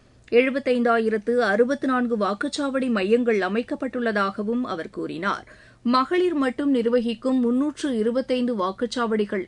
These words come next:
அமைக்கப்பட்டுள்ளதாகவும் அவர் தெரிவித்தார். ஒரு லட்சத்து ஆறாயிரத்து நானூற்று பதினெட்டு வாக்குப்பதிவு எந்திரங்கள் தயார் நிலையில் உள்ளதாகவும், பதற்றமானவை என்று கண்டறியப்பட்ட ஐந்தாயிரத்து தொள்ளாயிரத்து நாற்பத்தொன்பது வாக்குச்சாவடிகளில்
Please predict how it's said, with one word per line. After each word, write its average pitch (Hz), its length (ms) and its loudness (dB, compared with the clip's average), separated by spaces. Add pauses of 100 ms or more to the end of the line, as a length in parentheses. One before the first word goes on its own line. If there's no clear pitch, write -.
அமைக்கப்பட்டுள்ளதாகவும் 208 1160 -4
அவர் 185 380 -8
தெரிவித்தார். - 580 -8 (400)
ஒரு 247 180 6
லட்சத்து 240 500 0
ஆறாயிரத்து 226 680 2
நானூற்று 240 520 0
பதினெட்டு 226 400 -2
வாக்குப்பதிவு 233 640 -2
எந்திரங்கள் 202 560 -2 (320)
தயார் 254 340 2
நிலையில் 285 360 0
உள்ளதாகவும், 202 720 -2 (300)
பதற்றமானவை 269 920 2
என்று 233 400 0
கண்டறியப்பட்ட 240 680 0 (200)
ஐந்தாயிரத்து 233 720 0
தொள்ளாயிரத்து 233 640 2
நாற்பத்தொன்பது 233 720 0
வாக்குச்சாவடிகளில் 208 1000 -2